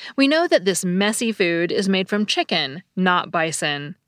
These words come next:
The buffalo in this real food name comes from Buffalo, New York, where Teresa Bellissimo invented and sold the first wings. Two, Worcestershire sauce.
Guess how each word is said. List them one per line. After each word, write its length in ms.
The 120
buffalo 680
in 140
this 180
real 280
food 260
name 340
comes 220
from 160
Buffalo, 640
New 180
York, 680
where 100
Teresa 460
Bellissimo 680
invented 640
and 220
sold 440
the 100
first 400
wings. 640
Two, 500
Worcestershire 520
sauce. 600